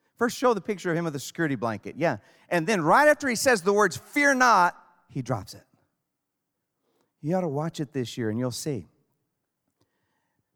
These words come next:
Charles Schulz had to have done that intentionally. Right when he says, "Fear not," he drops his security blanket because Charles Schulz wanted us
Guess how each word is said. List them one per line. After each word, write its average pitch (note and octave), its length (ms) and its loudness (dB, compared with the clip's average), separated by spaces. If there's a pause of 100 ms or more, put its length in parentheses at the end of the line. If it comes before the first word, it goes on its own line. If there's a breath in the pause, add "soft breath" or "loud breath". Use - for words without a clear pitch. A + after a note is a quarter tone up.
(100)
Charles D3+ 320 -4
Schulz A#2+ 440 -6 (100)
had B2+ 260 -8
to B2 60 -4
have G2+ 120 -6
done G#2 180 -4
that G2+ 200 -8
intentionally. E2+ 640 -14 (1500)
Right B2+ 380 -2
when E3+ 160 -4
he D#3+ 80 -4
says, C#3+ 320 -4
"Fear D3 400 0
not," A#2+ 400 -4 (520)
he C3 200 -4
drops - 640 -4 (400)
his C3 160 -4
security C3 540 -8
blanket G2 500 -8
because A2 300 -8
Charles D3 400 -6
Schulz - 480 -6
wanted C#3+ 500 -10
us C#3+ 300 -10